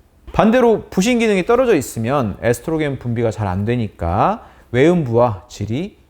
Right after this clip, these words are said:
쉽게 건조해집니다. 두 번째로 교감신경의 항진입니다. 오랫동안 스트레스로 교감신경이 항진된 여자분들은요, 통증을 느끼는 감각신경도 예민해져서 외음부 통증도 쉽게 느낍니다.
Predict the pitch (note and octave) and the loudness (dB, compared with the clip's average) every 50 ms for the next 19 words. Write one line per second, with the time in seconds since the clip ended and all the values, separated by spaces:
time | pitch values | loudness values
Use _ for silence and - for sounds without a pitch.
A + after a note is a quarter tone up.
0 | _ - - - - B3+ - - - C#4 C4 G#3+ - B2+ C#3 C3+ C3+ B2+ A2 G2+ | _ -16 -12 -8 -8 -8 -8 -6 -2 -2 0 0 2 0 0 2 2 0 0 0
1 | G2 F#2+ F2+ F2 E2 F#2 - _ _ _ _ _ _ _ - - - - - F3 | -2 -4 -4 -4 -6 -8 -10 _ _ _ _ _ _ _ -20 -20 -6 0 2 4
2 | G3+ G#3 G#3 G3+ G3+ F#3+ D#3 C3 A#2 A2+ A#2+ C#3+ - - - - B2+ A#2+ C#3+ E3 | 6 6 4 4 4 6 6 6 6 4 4 2 -2 -8 -6 0 2 4 4 4
3 | F3+ F3 E3 - F#3 F3 D#3+ D3+ C3+ C3+ D3+ E3 D3 - - G#3+ A#3 A3 A#3 G#3+ | 2 0 -2 -4 -6 -4 -2 -2 -2 -2 -4 -6 -6 -6 -4 -2 -2 0 0 0
4 | E3+ C3 A2 G2 G2+ G#2+ G2 F#2 - - _ _ _ _ _ _ - - A#2+ D3+ | 0 0 0 0 0 -2 -2 -4 -6 -10 _ _ _ _ _ _ -6 2 4 4
5 | G3 G#3+ A3 A3 G#3 G3+ G3 F#3 - - A3+ A#3 A3 - - D#3+ C#3+ C3+ A#2+ - | 4 6 4 4 4 4 4 2 2 0 0 0 0 0 0 0 2 2 0 0
6 | A#2+ A2+ C3+ C#3 D#3 D3+ C#3 - - E3+ D3+ D#3 D3+ D3+ D3 C3+ - - B3 B3+ | 0 2 2 2 2 0 -6 -8 -8 -4 -4 -2 -2 -2 -4 -6 -4 -4 -4 -2
7 | B3 A#3+ B3 A3+ G3+ G#3 G3 F#3 E3 C#3 - - A#2 A#2+ A2+ C3+ C#3 C3+ C3 A#2 | -2 -2 0 0 2 2 2 2 0 -4 -4 -2 0 4 4 4 4 4 2 -2
8 | G#2+ G2+ G2+ G2+ A#2 C#3+ B2 - - _ _ _ - - - - - - - - | -2 -2 -4 -4 -4 -4 -6 -8 -14 _ _ _ -20 -20 -20 -20 -20 -8 -2 -2
9 | C4 C4 B3+ - C4 A#3+ A3+ G3 E3 D#3+ - E3 D#3 D3+ C#3 - - C3 B2+ D3 | -2 0 0 -2 0 2 2 2 2 0 -2 -4 -4 -4 -6 -6 -2 -2 -2 0
10 | D#3+ D#3+ D#3+ - - - - F3 E3+ F3 F3 E3 D#3 C#3 A#2 A#2 B2 C3 D3 D#3+ | 2 0 0 0 -2 -8 -8 -6 -4 -4 -4 -2 -2 -2 0 0 -2 -2 -2 -2
11 | D#3 C#3 A2+ G#2+ G2+ F#2+ F#2 F#2+ A2 D3 G3 A3 - - - _ _ - A#2+ C3 | -2 -2 -2 -2 -2 -2 -2 0 0 0 0 -2 -4 -12 -20 _ _ 2 4 4
12 | D3+ D#3+ D#3+ D3 C#3+ C#3+ - - F3+ F3 E3 - - B2 G#2+ G#2 G2+ C#3+ C3 A2 | 4 4 2 0 -4 -6 -4 -6 -6 -6 -6 -8 -6 -6 -4 -2 0 -2 -2 -2
13 | - - - - - - - - - C4+ A3+ D3 - - A#2 G#2+ F#2+ F2+ F2 F#2 | -4 -12 -16 -12 -12 -12 -8 -2 0 0 2 0 0 -2 -4 -4 -2 -4 -6 -8